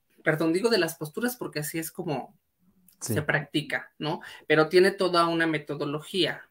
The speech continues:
Speaker 1: Practicar no
Speaker 2: Ok.
Speaker 1: solo es pararte y hacer posturas, ¿no? Eh, todas las posturas, también conocidas como asanas,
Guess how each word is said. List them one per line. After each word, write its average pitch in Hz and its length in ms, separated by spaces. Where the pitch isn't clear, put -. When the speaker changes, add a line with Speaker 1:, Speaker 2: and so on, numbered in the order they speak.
Speaker 1:
Practicar 147 520
no 151 100
Speaker 2:
Ok. 151 80
Speaker 1:
solo 127 160
es 135 120
pararte 151 420
y 160 40
hacer 147 280
posturas, 160 580
¿no? 208 240
Eh, 170 400
todas 226 240
las 202 160
posturas, 180 840
también 160 320
conocidas 156 520
como 156 260
asanas, 185 760